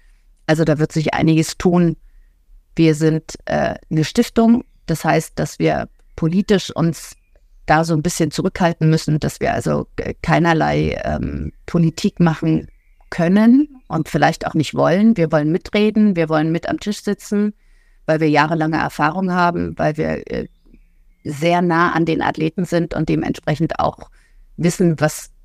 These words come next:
die Athleten brauchen, was die Athleten wollen. Ähm, das ist also ein ganz großes Spektrum und es macht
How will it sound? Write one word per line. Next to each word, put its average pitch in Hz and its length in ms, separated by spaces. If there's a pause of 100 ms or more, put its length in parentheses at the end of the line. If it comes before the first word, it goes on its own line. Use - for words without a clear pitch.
(140)
die 151 80
Athleten 151 340
brauchen, 175 460
was 165 140
die 156 100
Athleten 156 360
wollen. 165 420 (720)
Ähm, 160 460
das - 160
ist 160 140
also 156 180
ein 165 80
ganz 165 240
großes 165 320
Spektrum - 540
und 156 120
es 160 140
macht 156 220